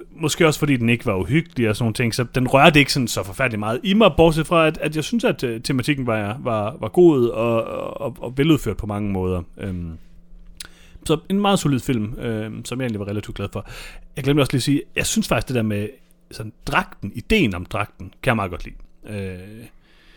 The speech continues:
der, der var mange måder, man kunne, og al-, altså, der var mange måder, man kunne have gjort det her på <laughs> med den usynlige mand. Alle måderne ville være dumme, øh,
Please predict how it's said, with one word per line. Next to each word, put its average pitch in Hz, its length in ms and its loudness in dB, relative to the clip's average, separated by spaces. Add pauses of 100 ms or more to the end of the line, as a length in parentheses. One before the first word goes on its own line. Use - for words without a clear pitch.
(600)
der, - 120 -12
der 151 160 4
var 147 140 8
mange 147 220 6
måder, 147 160 10
man 127 160 4
kunne, 120 280 4
og 123 240 -2
al-, 147 140 4
altså, 113 180 -6
der 120 80 0
var 151 100 6
mange 190 180 6
måder, 190 120 10
man 170 120 6
kunne 143 80 0
have 131 40 -2
gjort 143 200 4
det 120 80 2
her 92 40 2
på 131 160 2 (280)
<laughs> - 60 2
med 120 120 2
den 135 100 -4
usynlige 127 340 2
mand. 113 220 2
Alle 185 300 4 (140)
måderne 143 500 6
ville 117 160 -2
være 104 80 2
dumme, 190 520 6
øh, 143 420 -2